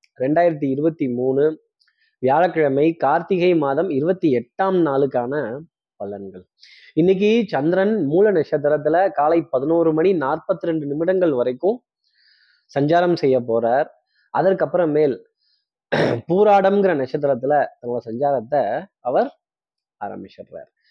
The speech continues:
அப்போ ரோகிணி, மிருகஷீரிடம்ங்கிற நட்சத்திரத்துல இருப்பவர்களுக்கு இன்னைக்கு சந்திராஷ்டமம். நம்ம சக்தி விகடன் நேயர்கள் யாராவது ரோகிணி, மிருகஷீரிடம்ங்கிற நட்சத்திரத்துல இருந்தால்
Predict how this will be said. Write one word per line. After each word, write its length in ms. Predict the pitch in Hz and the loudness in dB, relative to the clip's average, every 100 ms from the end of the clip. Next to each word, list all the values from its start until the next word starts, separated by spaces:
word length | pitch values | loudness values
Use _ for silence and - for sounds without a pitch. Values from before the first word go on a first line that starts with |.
| _ - _ | _ -20 _
அப்போ 360 | - 185 175 160 | -6 2 4 6
ரோகிணி, 460 | 175 208 214 214 226 | 6 4 4 2 4
மிருகஷீரிடம்ங்கிற 920 | 185 208 208 - 180 175 175 190 165 | 4 4 2 2 2 4 2 2 0
நட்சத்திரத்துல 600 | 139 - 160 147 135 120 | -2 -2 -2 -4 -2 -2
இருப்பவர்களுக்கு 1120 | 123 147 151 123 113 107 - 156 95 110 170 202 _ _ | -2 0 0 -2 -6 -10 -4 -2 -2 -6 -10 -14 _ _
இன்னைக்கு 440 | 135 139 196 311 - _ _ _ _ _ _ _ _ _ - | -2 0 -2 -4 -10 _ _ _ _ _ _ _ _ _ -4
சந்திராஷ்டமம். 580 | 113 113 110 - 90 90 _ _ _ _ _ _ | -2 -2 -4 -12 -16 -18 _ _ _ _ _ _
நம்ம 500 | 131 156 240 214 113 - _ _ | -4 0 0 0 -4 -10 _ _
சக்தி 520 | - - 131 - 143 | -8 -4 -4 -2 -2
விகடன் 380 | 120 127 139 123 | 2 2 0 0
நேயர்கள் 520 | 131 165 214 185 139 | 0 2 2 2 2
யாராவது 420 | 110 104 107 - _ - _ 127 151 - _ _ _ - 160 | 0 -2 -4 -6 _ -20 _ -2 -2 -6 _ _ _ -6 -2
ரோகிணி, 600 | 131 147 175 180 185 208 | 2 2 2 2 2 4
மிருகஷீரிடம்ங்கிற 920 | 165 190 202 202 175 156 156 175 165 | 4 4 2 2 0 2 0 -2 -4
நட்சத்திரத்துல 680 | 123 113 156 151 135 113 98 | -4 -6 -6 -6 -6 -10 -10
இருந்தால் 540 | 101 110 101 90 123 | -10 -10 -12 -12 -14